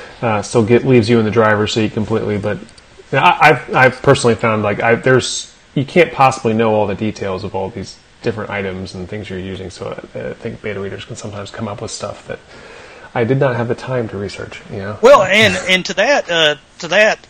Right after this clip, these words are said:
Speaker 2: I do have several hundred people that have sent me, you know, these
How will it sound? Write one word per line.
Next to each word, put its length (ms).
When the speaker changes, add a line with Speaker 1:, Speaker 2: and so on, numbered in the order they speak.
Speaker 2:
I 160
do 300
have 540
several 440
hundred 520
people 420
that 160
have 140
sent 300
me, 340
you 120
know, 120
these 460